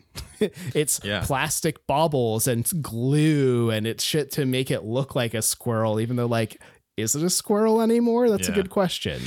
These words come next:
Speaker 2: Maybe this is a, you know, gesture toward a definition of what weird fiction is. It's kind of finding
Speaker 1: Mm-hmm.
Speaker 2: elements of the real world and then combining it with narratives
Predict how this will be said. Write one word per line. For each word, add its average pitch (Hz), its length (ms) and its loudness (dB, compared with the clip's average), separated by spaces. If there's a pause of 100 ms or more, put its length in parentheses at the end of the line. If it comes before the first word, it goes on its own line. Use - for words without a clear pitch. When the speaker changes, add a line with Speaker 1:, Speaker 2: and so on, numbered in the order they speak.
(120)
Speaker 2:
Maybe 156 240 4
this 143 180 0
is 110 180 -4
a, 104 220 0
you 113 100 -2
know, 92 140 -4
gesture 101 400 -4
toward 98 240 -6
a 90 200 -6
definition 95 800 -6
of 87 280 -10
what 90 180 -6
weird 90 300 -4
fiction 85 400 -6
is. 85 480 -4
It's - 320 -6
kind 95 260 -4
of 87 160 -6 (340)
finding 117 600 0
Speaker 1:
Mm-hmm. 87 80 -4
Speaker 2:
elements 98 640 -2
of 87 480 -6 (160)
the 98 100 -6
real 101 300 2
world 82 420 -8
and 87 160 -8
then 87 100 -8
combining 90 460 -4
it - 180 -8
with - 420 -10 (300)
narratives 95 760 -4